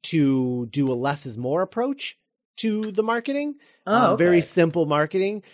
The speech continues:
Speaker 1: So
Speaker 2: Hmm.
Speaker 1: what they wanted to do was just do a two on the posters with Spider-Man imagery. And it's like,
Speaker 2: Oh.
Speaker 1: "Oh, I know what that is." Like, it doesn't have to say Spider-Man. I know it's Spider-Man, and it's a two, so it's Spider-Man two.
Speaker 2: Boom.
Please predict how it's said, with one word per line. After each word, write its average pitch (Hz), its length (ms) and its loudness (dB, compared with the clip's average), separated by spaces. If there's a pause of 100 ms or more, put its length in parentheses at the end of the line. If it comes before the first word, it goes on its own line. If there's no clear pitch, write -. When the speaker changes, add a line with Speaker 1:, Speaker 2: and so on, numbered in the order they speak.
Speaker 1:
So 165 280 4
Speaker 2:
Hmm. 151 80 -2
Speaker 1:
what 165 300 0
they 202 140 6
wanted 185 320 2
to 156 100 0
do 139 360 2
was 139 260 0
just - 360 -4
do 120 380 -4
a 107 80 -14 (160)
two 110 420 0 (440)
on 131 160 -12
the 117 60 -6
posters 120 640 -4 (200)
with 151 340 2 (200)
Spider-Man 147 480 0
imagery. 90 440 -12 (300)
And 139 100 -4
it's 147 100 4
like, 185 160 4
Speaker 2:
Oh. 220 240 8
Speaker 1:
"Oh, - 20 8
I 180 120 6
know 185 420 6 (180)
what 180 140 0
that 175 160 4
is." 151 280 6
Like, 147 120 2
it 160 80 4
doesn't 175 180 4
have 180 140 0
to - 60 -18
say 190 200 2
Spider-Man. 147 540 -4
I 135 80 -2
know 151 160 2
it's 139 100 -4
Spider-Man, 135 480 -4
and 127 140 -6
it's 120 120 -10
a 120 60 -10
two, 170 320 -2
so 143 220 -6
it's 131 80 -10
Spider-Man 135 380 -4
two. 127 260 -8 (420)
Speaker 2:
Boom. 120 300 0